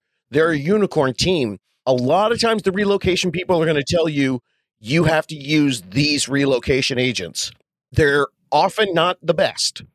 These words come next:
You can ask and say, "Hey, can I use my agents?"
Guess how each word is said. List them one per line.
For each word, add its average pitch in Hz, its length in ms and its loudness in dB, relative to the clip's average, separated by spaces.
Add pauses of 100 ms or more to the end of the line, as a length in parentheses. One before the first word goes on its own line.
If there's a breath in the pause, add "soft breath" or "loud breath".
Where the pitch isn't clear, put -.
(460)
You 160 280 -2
can 196 180 0
ask 151 680 -4 (160)
and 151 180 -2
say, 147 180 0
"Hey, 156 200 0
can 156 160 0
I 147 100 2
use 139 260 0
my 156 200 0
agents?" 107 640 -6